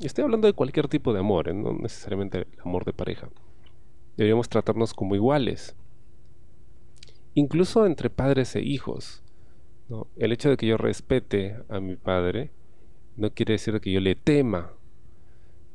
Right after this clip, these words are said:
Y por lo general, la relación con mis padres, al menos desde que era adolescente, siempre ha sido bastante horizontal. Tiene que haber esa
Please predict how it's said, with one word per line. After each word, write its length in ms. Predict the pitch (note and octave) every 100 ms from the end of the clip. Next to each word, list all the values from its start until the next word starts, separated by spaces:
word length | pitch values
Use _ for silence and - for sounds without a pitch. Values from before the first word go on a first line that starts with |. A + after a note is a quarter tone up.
| -
Y 760 | G#3+ E3 G2+ G2 F#2+ F#2+ F2+ F#2 - - - - - - - - - - - - - - - - - - -
por 120 | A2
lo 80 | G2+
general, 540 | - A2+ G#2+ A2+ A2+ - G#2+
la 100 | G2
relación 300 | G#2 G#2 A2
con 140 | A#2
mis 120 | G#2+
padres, 560 | - G#2+ G2+ G2+ - - - -
al 100 | G2
menos 220 | F#2+ G#2+ G#2+
desde 220 | F#2+ F#2
que 120 | G2
era 200 | G2 F#2
adolescente, 540 | G2+ F#2 E2+ G#2 G2+
siempre 240 | G#2 A2+ A#2
ha 20 |
sido 180 | - A2+
bastante 420 | G2+ - G#2 A2+
horizontal. 720 | G#2 F#2 F2+ F2 F#2+ F2 E2 - - - - - - - - - -
Tiene 220 | - E3+ -
que 80 |
haber 160 | C3+ C#3
esa 480 | D3 - D3 B2